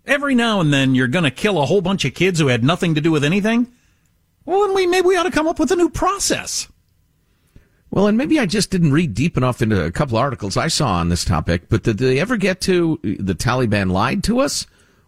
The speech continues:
Speaker 2: or we had the wrong car, or, or what? I mean, specifically. And, and you, once you hit the specifics, tell me again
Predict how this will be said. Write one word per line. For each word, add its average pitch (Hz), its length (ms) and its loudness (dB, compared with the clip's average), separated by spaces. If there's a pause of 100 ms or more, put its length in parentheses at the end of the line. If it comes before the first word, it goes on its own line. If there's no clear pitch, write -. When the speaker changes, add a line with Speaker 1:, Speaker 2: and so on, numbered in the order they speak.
Speaker 2:
or 104 500 2 (220)
we 120 200 2
had 131 200 0
the 110 60 -2
wrong 104 340 0
car, 233 720 -2
or, 123 680 0
or 135 200 2
what? 254 340 -4
I 123 80 -2
mean, 147 180 2
specifically. - 1300 -2 (340)
And, 208 280 2
and 226 160 2
you, 311 160 2
once 277 340 -2
you 311 100 2
hit 226 180 0
the 202 100 0
specifics, 160 720 -2 (300)
tell 277 200 0
me 269 220 0
again 190 720 2